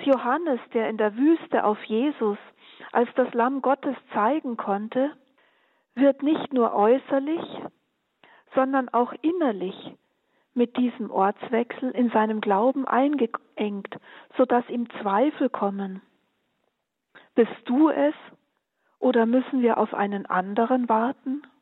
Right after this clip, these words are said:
Mit dieser bangen Frage lässt er seine Jünger zu Jesus schicken, um sich seiner nochmals zu vergewissen, gewi-,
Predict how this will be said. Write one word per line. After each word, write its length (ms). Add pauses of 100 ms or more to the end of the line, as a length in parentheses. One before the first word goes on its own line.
(1400)
Mit 240
dieser 380
bangen 400
Frage 480
lässt 320
er 120
seine 280
Jünger 380 (100)
zu 60
Jesus 420 (140)
schicken, 440 (760)
um 320
sich 320 (160)
seiner 340
nochmals 540 (180)
zu 80
vergewissen, 920 (540)
gewi-, 240